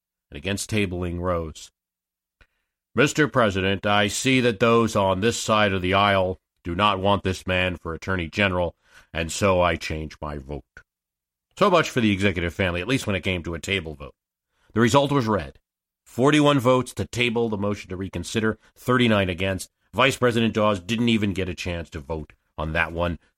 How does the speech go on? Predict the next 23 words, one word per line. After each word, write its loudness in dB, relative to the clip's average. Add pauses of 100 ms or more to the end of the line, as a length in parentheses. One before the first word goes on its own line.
Mister 0
Warren 0
is -8
beaten. -12 (280)
It 0
had 0
been 2
one 4
of 2
the -2
first 0
time 2
in 0
generations 0 (300)
that -2
a -4
presidential 2
nominee 4
was 2
rejected -2
by 0
the -4
Senate. -6